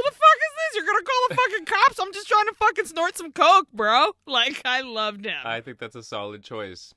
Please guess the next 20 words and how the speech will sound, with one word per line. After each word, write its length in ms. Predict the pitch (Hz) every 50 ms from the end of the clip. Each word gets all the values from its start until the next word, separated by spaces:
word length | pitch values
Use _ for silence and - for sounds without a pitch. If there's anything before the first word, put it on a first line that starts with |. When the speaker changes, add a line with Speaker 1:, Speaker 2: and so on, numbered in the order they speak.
| _ _
Speaker 1:
What 160 | _ 220 196
about 280 | 202 202 196 185 185 175
you? 340 | 190 190 175 160 156 180 - -
Speaker 2:
I 140 | 117 123 143
was 160 | 170 185 180
gonna 180 | 160 160 151 139
go 140 | 123 117 113
with 120 | 110 107 - -
Ali 320 | 107 110 107 104 104 78
as 180 | 98 98 90 95
well. 640 | 90 95 104 120 120 104 90 90 95 123 160 165 _ _
I 80 | - 110
mean, 240 | 107 101 95 90 98 107 _ _ _ _ _ _
that 100 | 104 92
was 120 | 95 92 101
not 180 | 92 90 -
your 80 | 101 87
decision, 400 | 82 87 - 104 95 90 92 90 - -
um, 260 | 101 95 92 90 87 _
but 220 | 95 92 90 -